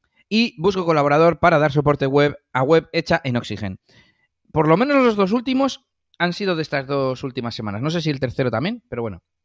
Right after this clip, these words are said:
Y bueno, ya tenemos unos cuantos, o sea que, ya sabéis, si, si os interesa también,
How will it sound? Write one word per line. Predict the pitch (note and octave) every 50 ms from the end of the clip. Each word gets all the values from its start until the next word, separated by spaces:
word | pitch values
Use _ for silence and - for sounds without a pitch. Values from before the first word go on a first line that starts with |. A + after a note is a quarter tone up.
| _ _ _ _ _ _
Y | A#2+
bueno, | B2+ E3 A3 G#3
ya | F3+
tenemos | F3+ A3 G3 E3+ D3 -
unos | C#3+ B2 A2+ -
cuantos, | - F3 F3+ D#3 C3 A2 A2+
o | A2
sea | A#2 B2+ A#2
que, | - A#2+ A#2 A2+ A2+ A2 A2+ A2 _ _ _ _ _ _
ya | _ D#3
sabéis, | D3 C#3+ C#3+ D#3+ -
si, | - B2 A#2 A2+ A2 A2 G#2+ A2 - _ _ _ - _ _
si | - B2+
os | A#2+
interesa | B2+ B2 A2 B2 A#2+ C3+ - - D#3 D3+ D3+ C#3+ C#3 C#3 C3+ C3+ C3 C3 C3 C3 C3 C3 -
también, | C#3 C3+ C#3 C#3 C#3 C#3 C#3 C3+ C3+ C3+ C3 C3 B2+ B2 -